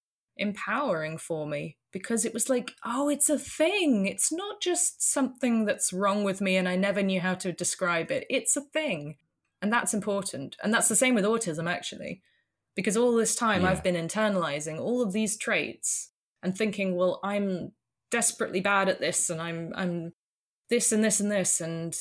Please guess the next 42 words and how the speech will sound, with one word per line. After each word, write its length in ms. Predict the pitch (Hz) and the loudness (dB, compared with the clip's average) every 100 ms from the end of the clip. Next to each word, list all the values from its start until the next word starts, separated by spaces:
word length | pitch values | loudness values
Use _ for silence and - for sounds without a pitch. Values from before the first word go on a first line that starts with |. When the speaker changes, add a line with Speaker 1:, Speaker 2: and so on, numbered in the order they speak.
| - | -6
Speaker 1:
I'm 160 | 180 180 | -4 0
a 300 | 165 165 - - - | 0 -2 -4 -12 -4
horrible 340 | 247 247 226 | 2 4 2
person, 440 | 220 214 196 180 175 | 2 2 2 2 0
and 300 | 175 170 - | -2 -2 -4
I'm 240 | 180 175 175 | -4 -2 -4
terrible 400 | - 269 226 214 | 2 2 4 2
at 80 | - | 2
this, 180 | 185 | -2
and 120 | 175 196 | 0 2
why 160 | 262 | 2
can't 180 | 262 220 | 2 2
I 120 | 196 | 2
do 180 | 196 190 | 0 2
this?" 260 | 175 160 - | 2 0 -2
And 260 | 180 185 185 - - | 0 0 -2 -10 -8
that 360 | 233 220 - - - _ - | -4 -4 -4 -8 -10 _ -6
is 220 | 196 180 | -2 2
not 320 | 190 214 - | 2 0 -2
good 220 | 202 175 | -2 -2
for 140 | - 160 | -2 -6
your 120 | 151 | -4
mental 380 | 156 160 - 151 | -6 -8 -10 -10
health. 300 | 160 151 - | -8 -10 -10
But 120 | - | -2
the 100 | 190 | 0
minute 420 | 190 214 285 214 - | 2 4 4 2 0
I 180 | 202 214 | -2 -2
realized, 760 | 196 226 196 151 - - - - _ - | -2 0 0 -2 -4 -6 -8 -18 _ -2
"Wait 220 | 180 151 | 0 0
a 40 | |
minute, 240 | 120 113 - _ _ 180 | -4 -8 -12 _ _ -8
this, 240 | 240 - 180 - | -6 -4 -8 -2
this 160 | 254 254 | 0 0
is 120 | 180 | -2
autism," 600 | 226 151 - - 104 160 _ _ _ _ _ - | -2 -4 -6 -14 -16 -18 _ _ _ _ _ -10
th-, 180 | 202 - | -8 0
things 260 | 269 262 - | 4 4 4
started 340 | 240 233 190 | 2 0 0
getting 420 | 214 202 190 170 - | 0 2 0 -2 -6
better. 300 | 190 185 175 | -6 -4 -6
And 340 | 151 170 160 | -6 -6 -8